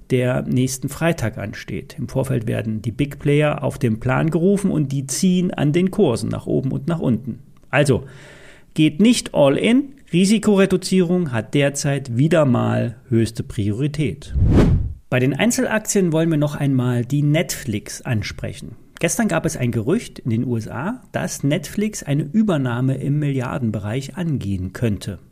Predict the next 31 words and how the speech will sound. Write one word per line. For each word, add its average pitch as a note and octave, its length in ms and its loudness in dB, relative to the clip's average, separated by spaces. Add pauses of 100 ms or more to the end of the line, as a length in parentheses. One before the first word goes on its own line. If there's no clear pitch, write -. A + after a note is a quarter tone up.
Es - 100 -18
geht G3 160 2
konkret G#3 480 0
um F#3+ 320 -2
den E3 380 -2
Plattformbetreiber C#3 1300 -4 (120)
Roku. E3+ 440 0 (480)
Dieser D#3+ 340 2
ist - 200 -6
ursprünglich D3+ 600 0
mal C#3 140 -2
aus C3 160 -4
der B2+ 120 0
Netflix C3 560 -4
hervorgegangen A#2+ 840 0 (580)
und A2 160 0
hat A#2+ 160 0
sich D3 300 -4
als B2 240 -4
eine A#2 300 -4
Art A2+ 420 -6
offene C3+ 460 -2
Streaming-Plattform B2 960 0
etabliert. D3 640 -4 (100)
Hier - 100 -8
kann A2+ 140 -4
der A#2 100 2
User F#3+ 440 4
verschiedenste F3+ 680 0
Videokanäle F3 600 2
nutzen A3+ 400 0